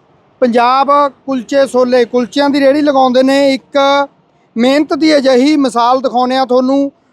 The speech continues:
ਬਜ਼ੁਰਗ ਨੇ ਜਿਹੜੇ, ਹੌਸਲੇ ਬੁਲੰਦ ਨੇ, ਅੱਜ ਵੀ ਮਿਹਨਤ ਕਰ ਰਹੇ ਨੇ। ਗੱਲਬਾਤ ਕਰਾਂਗੇ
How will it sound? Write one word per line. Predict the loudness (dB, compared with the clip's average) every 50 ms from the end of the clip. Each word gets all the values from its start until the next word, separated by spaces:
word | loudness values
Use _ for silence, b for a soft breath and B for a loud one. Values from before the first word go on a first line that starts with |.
| _ _ -8
ਬਜ਼ੁਰਗ | -4 -2 -2 -2 -2 -2
ਨੇ | 0 0 0
ਜਿਹੜੇ, | 2 2 2 2 2 2
ਹੌਸਲੇ | 2 2 0 0 0 -2 -2 -2 -2
ਬੁਲੰਦ | 0 0 0 0 0 0 -2 -4
ਨੇ, | -4 0 0 0 -2
ਅੱਜ | -2 -4 -10
ਵੀ | -8 -6 -4
ਮਿਹਨਤ | -4 -2 -2 -4 -4 -6 -4
ਕਰ | -2 -2 0 2
ਰਹੇ | 2 2 2
ਨੇ। | 2 2 0 0 -2 b b b b b b _ -2
ਗੱਲਬਾਤ | -2 0 0 0 0 -2 -2 -2
ਕਰਾਂਗੇ | -2 0 0 0 0 0 2 2 2 2 0